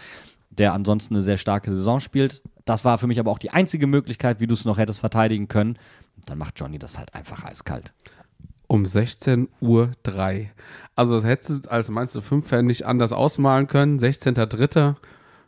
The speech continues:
Speaker 2: das Vereinsjubiläum, also das Spiel war ja am fünfzehnten, also es war nicht am Datum des Jubiläums, aber dann macht er um sechzehn Uhr drei <laughs> dieses Tor. Und auch noch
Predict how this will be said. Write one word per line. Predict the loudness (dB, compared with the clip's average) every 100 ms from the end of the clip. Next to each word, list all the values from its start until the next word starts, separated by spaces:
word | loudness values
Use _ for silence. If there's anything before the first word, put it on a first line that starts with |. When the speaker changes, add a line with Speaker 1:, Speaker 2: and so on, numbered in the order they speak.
| _
Speaker 2:
das | -2 -2 -6
Vereinsjubiläum, | -8 -4 0 2 2 2 4 4 4
also | 2
das | -2
Spiel | 0 4
war | 4
ja | 4
am | 2
fünfzehnten, | 2 0 2 0 2 0
also |
es | 0
war | 0
nicht | 0 -2
am | -2 -2
Datum | 0 2 2
des | 0 0
Jubiläums, | 0 2 4 4 2 -4 -20 -14 -2
aber | 2
dann |
macht | 2 2
er | 0
um | 2
sechzehn | 2 0 2 0
Uhr | 2
drei | 0 0
<laughs> | 2
dieses | 2 2 0 2
Tor. | 4 6 4 2 -2
Und | 2
auch | 6
noch | 6 4